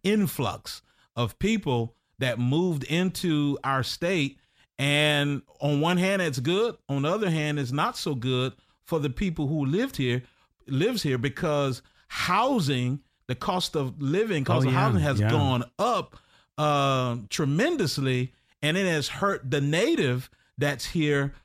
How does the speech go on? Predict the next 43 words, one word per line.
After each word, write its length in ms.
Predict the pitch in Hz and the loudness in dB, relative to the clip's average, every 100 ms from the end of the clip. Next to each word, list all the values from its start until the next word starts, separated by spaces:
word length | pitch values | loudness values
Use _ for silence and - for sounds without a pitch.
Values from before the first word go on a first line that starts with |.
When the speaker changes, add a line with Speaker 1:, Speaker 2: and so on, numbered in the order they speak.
| _ - | _ -6
Speaker 1:
because 380 | 139 208 151 | -2 0 0
the 100 | 135 | 0
wages 640 | 139 143 220 285 175 143 135 | 2 2 2 2 0 -2 -2
hasn't 480 | - 165 147 147 120 | -4 -4 -2 -4 -4
kept 340 | 180 147 - | -4 -4 0
up 320 | 254 180 160 - _ - - | 2 2 -2 -10 _ -20 -10
with 260 | 127 160 160 | -2 0 0
the 100 | 143 | -4
cost 400 | - 156 143 - | -2 -2 -2 -2
of 120 | 127 | -2
living. 400 | 139 147 104 - - - | 2 0 0 -6 -14 -2
Speaker 2:
You 120 | 120 | 0
know, 120 | 120 123 | 2 2
we're 320 | 147 180 - - 117 - | 2 2 -2 -10 -14 -4
an 180 | 113 123 | 0 0
example 560 | 151 113 160 202 202 | 0 0 0 0 0
of 80 | 123 | 0
that, 200 | 98 90 | 0 0
David. 320 | 95 101 120 | 0 -2 -2
We 140 | 110 139 | -2 2
moved 320 | 143 143 135 | 2 0 0
here 200 | 139 135 | 0 2
in 200 | 113 104 - - - | 2 0 -4 -18 -8
October 480 | 104 - 139 165 156 | -8 -6 -4 0 0
of 140 | 113 - | 0 -4
twenty 340 | - 156 147 | -2 0 2
nineteen, 760 | 123 120 113 - 196 160 95 87 | 2 0 -2 -2 2 4 2 2
just 240 | 113 127 | 0 -2
before 560 | 117 - 131 135 123 110 | -4 -2 -2 0 2 2
the 140 | 104 | 0
pandemic. 760 | 110 104 101 139 143 82 - - - 139 | -2 -2 0 0 0 -2 -6 -16 -10 -6
Speaker 1:
Mm. 200 | 117 120 | -4 -2
Speaker 2:
And 300 | 113 107 104 | 0 0 0
our 240 | 113 143 | 0 0
house, 560 | 135 147 151 156 95 - | 0 0 2 2 0 -2
we 120 | 123 | -2
bought 260 | 120 120 120 | 0 0 2
a 80 | |
home, 460 | 104 117 131 143 135 | 2 2 2 0 -2
uh, 140 | 95 95 | -2 -2
love 340 | 87 95 120 | 0 0 0
our 180 | 113 110 | 0 2
home, 400 | 113 117 123 | 2 2 0